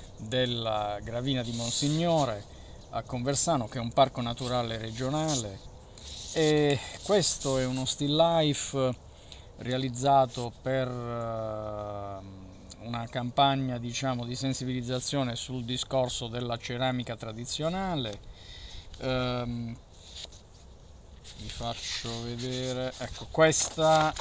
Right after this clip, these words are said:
è un, un'immagine realizzata a Varsavia, realizzata con una nuova tecnologia di macchina che riesce a rappresentare tutti i toni di, di colore in maniera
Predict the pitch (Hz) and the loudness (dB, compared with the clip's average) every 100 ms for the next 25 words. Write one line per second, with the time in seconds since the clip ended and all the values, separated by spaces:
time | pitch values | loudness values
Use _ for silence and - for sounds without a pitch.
0 | - - 135 135 131 131 131 131 131 127 | -8 -4 0 2 2 0 0 2 2 0
1 | 127 - - 120 131 139 139 131 131 127 | -2 -6 -6 -2 2 4 4 4 2 2
2 | 127 120 - - - - - 110 123 131 | 0 -4 -8 -8 -10 -12 -8 -2 0 0
3 | 120 135 131 127 127 123 120 - 113 120 | 4 8 10 8 6 6 6 4 2 4
4 | 135 127 175 175 143 120 101 - - - | 4 8 8 8 6 2 -6 -10 -18 -20
5 | - - - - - - - - 117 123 | -20 -18 -18 -20 -20 -8 -6 -6 -4 -2
6 | 131 139 143 123 127 120 123 127 135 131 | 4 6 6 6 0 0 2 2 4 4
7 | 123 123 131 123 123 117 123 131 123 113 | 2 0 -2 -2 -2 -4 -2 -2 -2 -4
8 | 117 131 127 117 117 113 127 120 131 127 | -4 -2 -2 -4 -8 -8 -8 -2 0 2
9 | - 123 113 - - - - 113 120 - | 0 -2 -6 -14 -18 -18 -8 -4 -2 -2
10 | 127 127 120 123 123 120 113 - 139 - | 0 2 2 6 8 8 4 0 -2 0
11 | 120 - 131 123 117 110 120 117 117 - | 0 6 8 8 6 4 4 4 2 -4
12 | - - - - 110 120 - 131 127 151 | -16 -16 -16 -10 0 0 6 8 12 12
13 | 131 113 113 117 123 127 120 110 104 | 12 10 8 6 8 8 8 6 4